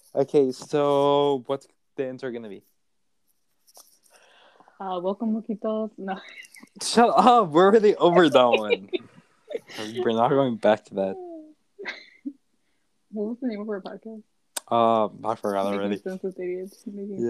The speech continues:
Speaker 2: Sense. So let's, like,
Speaker 1: So
Speaker 2: welcome
Speaker 1: what I
Speaker 2: back.
Speaker 1: said.
Speaker 2: Welcome back to Making Sense with Idiots. Or
Speaker 1: Mm,
Speaker 2: no,
Speaker 1: welcome
Speaker 2: welcome.
Speaker 1: back to
Speaker 2: Welcome to
Speaker 1: another episode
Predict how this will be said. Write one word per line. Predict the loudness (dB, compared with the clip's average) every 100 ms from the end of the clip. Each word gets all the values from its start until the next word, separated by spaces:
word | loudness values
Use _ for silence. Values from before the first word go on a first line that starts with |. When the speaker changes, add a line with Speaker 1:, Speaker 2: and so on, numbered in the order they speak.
| -6
Speaker 2:
Sense. | -10 _ _
So | -14 -12
let's, | -12 -12 -14
like, | -16 _ _ -20 _ _ -20 _ -20 -20 -20 0
Speaker 1:
So | 4 6
Speaker 2:
welcome | 6
Speaker 1:
what | 6 6
I | 4
Speaker 2:
back. | 4
Speaker 1:
said. | 4 2 -8 -18 -18 _ _ _
Speaker 2:
Welcome | -12 -10 -10
back | -8 -8
to | -8
Making | -6 -6 -8
Sense | -10 -10 -12
with | -12
Idiots. | -10 -10 -10 -14 -20 -18 -4
Or | 0
Speaker 1:
Mm, |
Speaker 2:
no, | 4
Speaker 1:
welcome |
Speaker 2:
welcome. | 4 4 4
Speaker 1:
back | 2 4
to | 0
Speaker 2:
Welcome | 0
to | 0
Speaker 1:
another | 2 4 4 4
episode | 2 -2 -2 -2